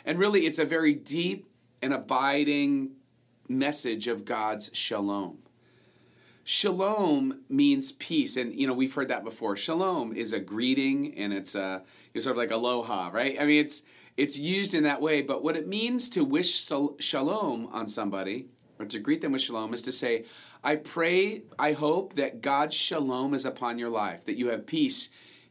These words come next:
in your relationships, in your heart, in your business, in your family." Like,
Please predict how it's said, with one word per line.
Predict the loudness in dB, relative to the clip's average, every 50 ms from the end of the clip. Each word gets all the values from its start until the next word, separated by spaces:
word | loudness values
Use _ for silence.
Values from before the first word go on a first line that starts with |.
| _ _ _ _ -2
in | 0 2 2
your | 2 2 2 0 -2 -4 -8 -16 _ _ _ _ _ _ 0
relationships, | 2 2 2 2 0 0 -2 -4 -4 -4 -4 -4 -4 -6 -4 -4 -4 -2 -4 -6 -8 _ _ _ -6
in | -2 0
your | 0 0 0 0
heart, | 0 0 0 2 0 0 -4 -6 -14 _ _ _
in | -6 -4 -2
your | -2 -2 -4
business, | -4 -2 0 0 0 0 -2 -4 -4 -2 -2 -2 -2 -2 -2 -2
in | -2 0 2
your | 2 0 0
family." | -2 -4 -6 -4 -2 -2 0 0 -2 -2 -4 -4 -4 -4
Like, | -2 -2 -2 -2 -4 -8